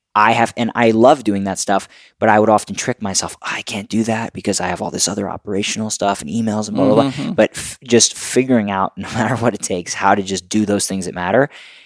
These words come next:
Speaker 1: And then ultimately, things for me have been falling into place the more that I focus on the things that matter and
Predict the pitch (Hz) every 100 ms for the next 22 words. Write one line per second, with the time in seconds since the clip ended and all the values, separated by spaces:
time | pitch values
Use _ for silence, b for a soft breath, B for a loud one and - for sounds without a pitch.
0 | B 107 104 104 101 101 98 127 - 117
1 | 95 95 98 98 - _ - - 107 101
2 | 92 - _ _ - - 92 104 95 85
3 | 87 85 - 92 87 82 - 92 85 -
4 | 87 90 92 85 - - 87 85 - 90
5 | 85 - 90 82 85 85 85 95 87